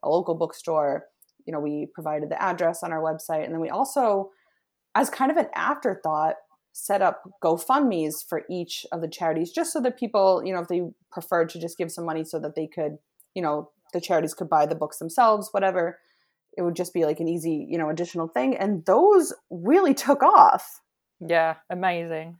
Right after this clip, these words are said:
Speaker 1: I mean, I set them, um, for five hundred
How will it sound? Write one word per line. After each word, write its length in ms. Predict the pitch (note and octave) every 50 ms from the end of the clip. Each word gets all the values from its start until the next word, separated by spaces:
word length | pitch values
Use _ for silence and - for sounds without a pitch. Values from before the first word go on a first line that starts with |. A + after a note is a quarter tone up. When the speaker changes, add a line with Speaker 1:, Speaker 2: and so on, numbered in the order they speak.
| _ _
Speaker 1:
I 60 | -
mean, 100 | A3+ A#3+ G#3+
I 120 | G3+ G#3+
set 460 | A3+ - - - C4+ A#3 A#3 - - - _ _ _ _ _ _ _ _ _ _ -
them, 560 | G#3+ G#3 G#3 G3+ G3+ G3+ G3+ G3 F#3+ - - _ _ -
um, 320 | F#3 F3 F3 E3+ E3 E3+
for 160 | E3 - - -
five 300 | - - F#3 F3+ F#3+ F#3
hundred 520 | - G#3+ G3+ G#3 F#3 F#3 F3 E3+ E3+ D#3+